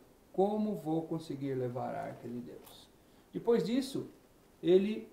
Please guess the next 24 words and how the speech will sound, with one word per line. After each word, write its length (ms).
fez 340
uma 160
nova 280
tentativa 600
depois 280
de 80
alguns 260
meses. 520
Nessa 280
nova 220
tentativa, 800
ele 140
consultou 720
os 340
levitas, 680
consultou, 840
eh, 220
os 160
profetas 560
de 100
Deus, 400
Gad 400
e 60
Natã, 540